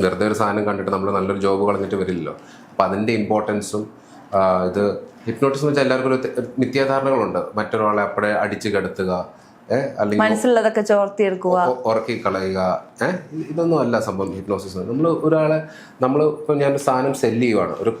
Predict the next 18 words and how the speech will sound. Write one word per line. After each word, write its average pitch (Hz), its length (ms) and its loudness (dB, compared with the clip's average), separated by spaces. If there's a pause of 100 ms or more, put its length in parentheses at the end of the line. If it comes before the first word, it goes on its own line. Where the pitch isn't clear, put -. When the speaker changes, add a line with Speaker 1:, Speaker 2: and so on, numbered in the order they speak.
Speaker 1:
ഒരു 117 100 0
പ്രോഡക്റ്റ് 117 420 0
സെല്ല് 101 200 0
ചെയ്യുവാണ്. 92 280 0 (300)
പ്രോഡക്റ്റ് 147 520 -2
സെല്ല് 131 220 0
ചെയ്യാൻ 135 180 2
നേരം 127 160 2
നിങ്ങളത് 123 260 2
വ-, 120 380 0
വാങ്ങിക്കാൻ 120 380 0
വേണ്ടി 131 160 2
വില്ലിങ് 120 380 2
ആക്കുക 113 240 -2
എന്നുള്ളത് 107 420 -2 (400)
എൻ്റെ 160 180 4
ഒരു 160 100 0
കഴിവാണ്. 113 420 0